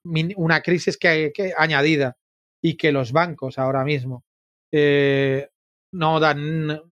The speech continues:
los, las entidades financieras y el sistema financiero no da nada por tener tu dinero ahí guardado, sino que si lo tienes ahí,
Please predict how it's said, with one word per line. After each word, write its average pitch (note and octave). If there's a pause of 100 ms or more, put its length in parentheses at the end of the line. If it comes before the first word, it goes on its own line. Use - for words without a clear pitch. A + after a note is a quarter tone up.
(100)
los, C3+
las C#3+
entidades D3+
financieras C#3+
y C#3
el A#2
sistema C3+
financiero C#3 (380)
no F3+
da F3+
nada E3
por D3
tener C#3+
tu D3
dinero C#3+
ahí C#3+
guardado, C#3
sino C#3
que B2+
si D3
lo C3+
tienes C#3
ahí, D3